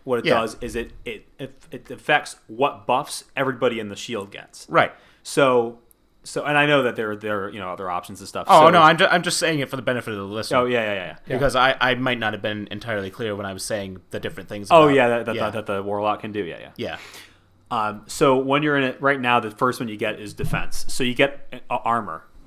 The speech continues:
Speaker 1: The Defender also has an amazing fucking ability that's standard.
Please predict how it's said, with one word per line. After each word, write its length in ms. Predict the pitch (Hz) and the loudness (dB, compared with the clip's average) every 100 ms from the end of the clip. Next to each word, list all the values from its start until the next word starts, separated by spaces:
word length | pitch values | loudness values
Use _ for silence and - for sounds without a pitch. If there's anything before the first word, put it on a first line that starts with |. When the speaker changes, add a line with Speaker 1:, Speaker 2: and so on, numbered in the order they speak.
| - - - - | -20 -20 -20 -6
Speaker 1:
The 100 | 139 | -4
Defender 420 | 147 208 208 190 | -2 0 2 2
also 300 | 151 196 196 | 2 0 2
has 200 | 165 151 | 2 0
an 120 | 139 | -2
amazing 640 | 113 110 120 165 170 113 104 | -8 -10 -4 -2 -2 -4 -8
fucking 320 | 113 101 110 | -6 -6 -8
ability 380 | 95 104 107 117 | -8 -8 -6 -6
that's 200 | 101 - | -8 -10
standard. 520 | - 127 95 110 156 | -4 -2 -2 -6 -8